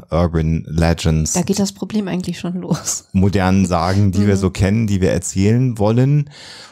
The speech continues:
Speaker 1: Und das ist natürlich sehr, sehr subjektiv und da sind auch Geschichten dabei, äh, es wird um Spinnen gehen, es wird darum gehen, dass es einem Hund
Speaker 2: Mhm.
Speaker 1: vielleicht nicht gut geht,
Speaker 2: Genau,
Speaker 1: das mal als
Speaker 2: Warnung.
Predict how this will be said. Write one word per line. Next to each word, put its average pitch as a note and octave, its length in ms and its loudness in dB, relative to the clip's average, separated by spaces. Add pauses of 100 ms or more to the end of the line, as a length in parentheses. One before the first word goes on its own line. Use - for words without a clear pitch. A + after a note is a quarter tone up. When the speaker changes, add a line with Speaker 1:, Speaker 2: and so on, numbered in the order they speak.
(120)
Speaker 1:
Und G#2 260 2
das F#2+ 120 -2
ist G#2 100 -10
natürlich G2 400 -2
sehr, F2 240 2
sehr D#2+ 200 0
subjektiv B2 920 0
und F#2+ 220 -4
da F2+ 100 2
sind G2 120 -8
auch D2 140 -4
Geschichten G2+ 400 -2
dabei, F2+ 480 2 (580)
äh, F2 340 2
es - 180 -6
wird F#2 300 -2
um F#2 260 -4 (100)
Spinnen C#3+ 640 0
gehen, A2+ 680 0
es - 220 -6
wird F#2 400 -2
darum E2+ 440 0
gehen, F2 460 -2
dass D#2 240 -2
es E2+ 200 -8
einem E2+ 440 -4
Hund D3+ 300 2
Speaker 2:
Mhm. A#3 200 4
Speaker 1:
vielleicht - 280 0
nicht G3+ 200 -2
gut D3+ 300 0
geht, C3 200 0
Speaker 2:
Genau, - 40 -8
Speaker 1:
das G2+ 120 0
mal G2 140 0
als A#3 180 0
Speaker 2:
Warnung. - 0 -